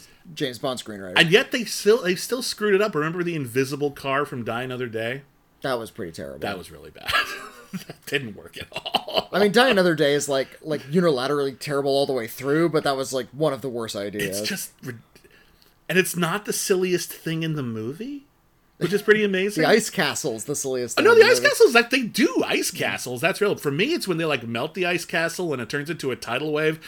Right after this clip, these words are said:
Speaker 2: and James Bond parasails on it.
Speaker 1: Oh, yeah.
Speaker 2: Yeah,
Speaker 1: Yeah.
Speaker 2: that was fun.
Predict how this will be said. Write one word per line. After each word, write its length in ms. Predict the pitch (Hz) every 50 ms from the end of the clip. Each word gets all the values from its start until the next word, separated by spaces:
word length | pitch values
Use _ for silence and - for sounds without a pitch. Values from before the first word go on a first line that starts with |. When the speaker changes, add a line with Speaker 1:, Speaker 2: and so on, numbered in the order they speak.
| - - -
Speaker 2:
and 180 | 139 147 131
James 260 | 120 143 151 165 147
Bond 360 | - - 143 139 143 139 - -
parasails 840 | - - 147 131 123 143 151 - - 185 170 165 160 165 160 147
on 220 | 165 160 160 165
it. 120 | 175 180 - - _ -
Speaker 1:
Oh, 280 | 165 175 180 180 180
yeah. 280 | 175 180 185 185 175 160 -
Speaker 2:
Yeah, 200 | 170 175 165 147 139
Speaker 1:
Yeah. 60 | 135
Speaker 2:
that 100 | 139 220
was 140 | 214 202 -
fun. 240 | - 131 117 104 -